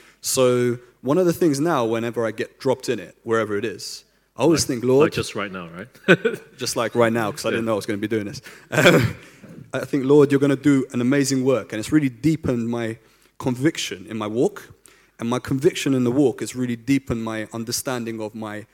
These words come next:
Speaker 1: salvation and my sonship, which in turn deepens my conviction in my walk. So it's a virtuous circle that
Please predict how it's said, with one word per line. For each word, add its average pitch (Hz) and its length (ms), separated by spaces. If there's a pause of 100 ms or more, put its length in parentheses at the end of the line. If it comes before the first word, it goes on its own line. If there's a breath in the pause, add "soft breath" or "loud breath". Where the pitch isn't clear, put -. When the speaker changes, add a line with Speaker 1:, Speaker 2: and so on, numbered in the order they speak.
Speaker 1:
salvation 117 640
and 107 100
my 107 80
sonship, - 500 (360 soft breath)
which - 200
in 123 100
turn 123 360 (100)
deepens 117 400
my 113 140
conviction 110 460
in 101 80
my 101 100
walk. 101 360 (220 soft breath)
So - 80
it's - 80
a 120 60
virtuous 151 420
circle 131 380
that 95 240